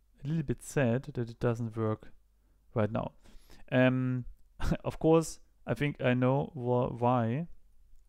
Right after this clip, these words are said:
because nobody told it to render this thing.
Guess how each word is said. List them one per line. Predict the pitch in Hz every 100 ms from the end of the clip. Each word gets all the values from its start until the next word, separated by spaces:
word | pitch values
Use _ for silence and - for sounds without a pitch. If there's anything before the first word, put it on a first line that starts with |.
| _ _ _ _ - - -
because | - 113 120
nobody | 120 110
told | 110 127 117
it | -
to | 107
render | 110 120 107
this | 104
thing. | - 120 107